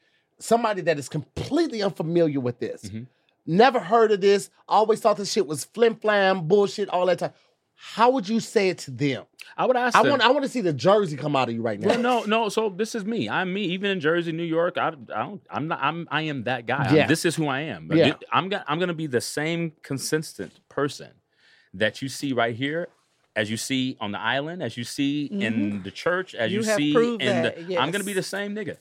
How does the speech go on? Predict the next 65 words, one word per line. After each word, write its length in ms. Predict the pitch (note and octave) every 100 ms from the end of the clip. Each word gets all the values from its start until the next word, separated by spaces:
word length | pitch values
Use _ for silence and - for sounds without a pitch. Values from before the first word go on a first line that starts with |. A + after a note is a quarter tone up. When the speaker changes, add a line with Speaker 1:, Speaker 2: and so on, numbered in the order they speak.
| -
Speaker 1:
Mm-hmm. 180 | D3+ C#3+ B2+
Speaker 2:
I'm 100 | E3+
gonna 40 | G#3
be 60 |
the 60 | G#3
same 200 | G#3+ G#3+
guy. 240 | G3 - A#3+ A#3+ - _
Speaker 1:
<laughs> 80 | G3
Speaker 2:
Seriously. 580 | D3 - - - - - D#4 - -
Um, 240 | B2+ C#3 D3
and, 220 | C#3+ C3+
and 140 | B2+ B2+
if 80 |
you 120 | D3+ D#3+
ask 300 | F3+ A3 G#3
me, 200 | G#3 D#3+
and 120 | C3
I 100 | F3
deal 300 | D3+ G#3 G#3
with 200 | F3+ E3
street, 380 | - D#3+ F3+ D3
I've 360 | C#3+ C3+ A#2+
done 220 | G#2+ D#3 D#3
street 200 | - D3+
ministry 340 | D#3 D#3+ D3+
since 260 | - D3 C#3
I 120 | D3
was 200 | C#3+ B2
in 120 | C#3
my 160 | C#3 A#2+
early 200 | C3 B2+
twenties. 340 | - A2+ D#2+
So 160 | - C3
Speaker 1:
Mm-hmm. 80 | C#3+
Speaker 2:
I'm, 180 | C#3 D3
I'm 260 | A#2+ B2+ A2+
good 160 | C3+ G3+
with 140 | G2
that. 180 | - - _
Speaker 1:
Yeah. 220 | C#3+ A#2+ -
Speaker 2:
But 200 | A#2+ C#3+
it's 120 | D#3+
just 140 | F3 E3
like, 180 | C#3+ D3+ _ -
are 120 | C#3
you 220 | A#2+ B2+
ready? 380 | A2 D3+ G#2 E2
And 180 | A#2+ A2+
where 180 | C3+ D#3+
are 180 | C3+ D#3
you 200 | C#3 B2+
on 160 | C3+
your 140 | C3+ B2
Speaker 1:
Mm. 60 |
Speaker 2:
own 180 | A#2 A#2+
journey? 380 | G2+ C#3+ F3 -
Speaker 1:
Yeah. 200 | C#3+ C#3 - _
Speaker 2:
You 140 | - F3
can't 240 | A#3 G3
force 300 | - F3+ F#3+
someone 440 | - C#3+ C3 B2+ A2
to 100 | -
take 340 | - D#3+ C3
their 140 | A2 F#2+
journey. 440 | G2+ C3 E2